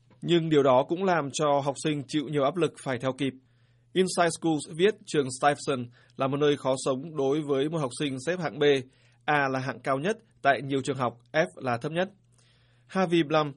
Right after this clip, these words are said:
là một nhân viên tư vấn hướng dẫn tại trường Stuyvesant. Ông nói rằng trường làm việc trực tiếp với học sinh để giúp các em đối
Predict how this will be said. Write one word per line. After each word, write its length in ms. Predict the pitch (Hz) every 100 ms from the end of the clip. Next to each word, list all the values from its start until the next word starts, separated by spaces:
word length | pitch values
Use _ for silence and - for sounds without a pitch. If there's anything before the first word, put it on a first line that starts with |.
| _
là 140 | 135 135
một 180 | 139 135
nhân 260 | 147 151 143
viên 280 | 143 147
tư 180 | 127 151 131
vấn 200 | 139 143
hướng 220 | 156 143
dẫn 220 | 147 196 -
tại 120 | -
trường 160 | - 135
Stuyvesant. 520 | 120 139 127 143 120 120 _ _ _ _
Ông 180 | 185 175
nói 160 | 160
rằng 280 | 175 170 139 123 _ _
trường 280 | 151 143 139
làm 160 | 135
việc 140 | 131 127
trực 120 | 127
tiếp 140 | 180 226 226
với 160 | 135
học 120 | 156 151 165
sinh 340 | 151 131 -
để 260 | 135 123 117
giúp 200 | 156 185
các 100 | 160
em 240 | 151 139
đối 200 | 131 131